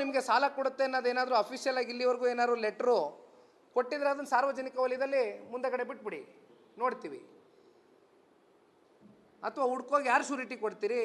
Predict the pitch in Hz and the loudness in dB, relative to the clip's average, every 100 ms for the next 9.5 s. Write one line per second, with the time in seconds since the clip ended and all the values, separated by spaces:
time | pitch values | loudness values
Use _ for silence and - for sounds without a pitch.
0 | 190 214 262 247 233 240 233 226 214 208 | 0 -2 -4 -2 -2 -2 -6 -8 -8 -6
1 | 185 - 214 247 240 226 214 277 285 208 | -8 -6 -2 -2 0 -2 -4 -4 -10 -8
2 | 220 269 233 196 240 - 190 233 240 226 | -8 -8 -6 -4 -4 0 0 2 2 2
3 | 214 220 214 196 185 180 269 240 202 208 | -2 -6 -8 -8 -10 -14 -8 -2 0 0
4 | 233 240 208 185 220 269 247 233 180 196 | -2 -6 -4 -4 -4 -4 -4 -4 -6 -8
5 | 151 - - _ _ _ _ _ _ _ | -10 -12 -20 _ _ _ _ _ _ _
6 | _ _ - 247 269 190 214 277 - 247 | _ _ -14 -4 -4 -2 -2 -2 4 6
7 | 160 127 170 - - - - - - 247 | 6 0 -10 -16 -20 -20 -20 -20 -4 -4
8 | 254 247 285 277 240 262 247 240 - 254 | 0 0 0 0 0 0 0 -2 -2 -2
9 | 220 208 214 190 - | 0 0 0 0 -6